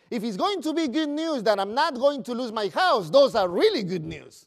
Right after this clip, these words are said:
If it is good news that I'm not going to lose my job, those are excellent good news. If it's going to be good news that has to do something with my finances, with things that I'm going through, the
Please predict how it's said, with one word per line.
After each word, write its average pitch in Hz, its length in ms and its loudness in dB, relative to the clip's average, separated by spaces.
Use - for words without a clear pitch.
If 269 180 0
it 302 80 -2
is 370 160 0
good 339 180 0
news 339 320 -2
that 262 140 2
I'm 247 140 -2
not 302 220 -2
going 302 260 -2
to 269 100 -6
lose 254 240 -4
my 233 180 -2
job, 254 540 4
those 330 240 0
are 302 280 0
excellent 254 560 0
good 208 160 -4
news. 185 460 -10
If 311 160 0
it's 302 140 2
going 427 260 -2
to 339 120 -2
be 359 200 2
good 311 340 -2
news 320 560 -4
that 247 140 0
has 294 220 -6
to 294 100 -14
do 285 160 -6
something 302 360 -8
with 262 140 -8
my 220 160 0
finances, 240 800 -4
with 220 300 -12
things 311 200 -6
that 269 120 0
I'm 285 180 -4
going 247 320 -4
through, 302 340 -4
the 214 160 2